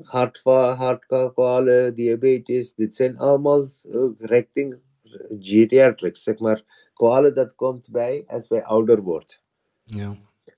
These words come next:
Speaker 1: Zodat de reis gaat in de richting naar de kop van de s-, paarden te pakken, kunnen wij niet doodgaan. Zo, er zijn een hele lading, die zijn daar bezig om te zeggen, wij gaan niet dood. Dan iedere keer moet ik die, die grapje van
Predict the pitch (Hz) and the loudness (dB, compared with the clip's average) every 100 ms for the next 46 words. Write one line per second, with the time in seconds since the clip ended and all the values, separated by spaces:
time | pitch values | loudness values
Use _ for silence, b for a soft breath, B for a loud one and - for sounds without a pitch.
0 | _ - 135 135 147 143 147 135 147 165 | _ -2 0 4 2 2 0 2 2 2
1 | - 156 160 160 156 143 147 - 160 160 | -2 -8 -6 -4 -2 -2 -4 -6 -8 -8
2 | 160 147 147 - 139 151 147 _ 156 143 | -10 -10 -8 -8 -6 -4 -6 _ -6 -2
3 | 139 - 131 131 - 147 143 143 139 139 | -4 -4 -10 -10 -4 -2 0 0 -2 -2
4 | 147 139 - 143 - 139 139 135 131 127 | -2 -2 0 -2 0 -2 -2 -4 -4 -4
5 | 131 139 120 113 139 143 - - 170 160 | -6 -8 -6 4 6 6 2 -12 -12 -18
6 | _ _ _ _ _ _ _ _ _ _ | _ _ _ _ _ _ _ _ _ _
7 | _ _ _ _ _ - 127 120 117 143 | _ _ _ _ _ -8 -2 0 2 2
8 | 151 147 147 147 170 170 165 156 160 170 | 2 0 2 2 2 2 2 0 0 0
9 | 165 156 156 156 151 135 156 160 143 151 | 0 -2 -2 -2 -2 -4 -2 -2 -2 -2
10 | 139 165 - 139 135 139 143 147 147 135 | -2 -6 -6 -10 -8 -8 -6 -4 -4 -4
11 | 131 127 131 131 127 127 113 120 107 107 | -6 -4 -4 -4 -6 -14 -16 -16 -4 -2
12 | 85 - _ 113 117 127 139 139 - 156 | -2 -8 _ -6 0 0 2 0 -2 -4
13 | 151 143 143 143 - 135 135 135 135 - | -4 -2 -2 -2 -4 -6 -6 -4 -6 -2
14 | 139 143 - 143 135 131 131 | 0 0 2 2 2 -4 -6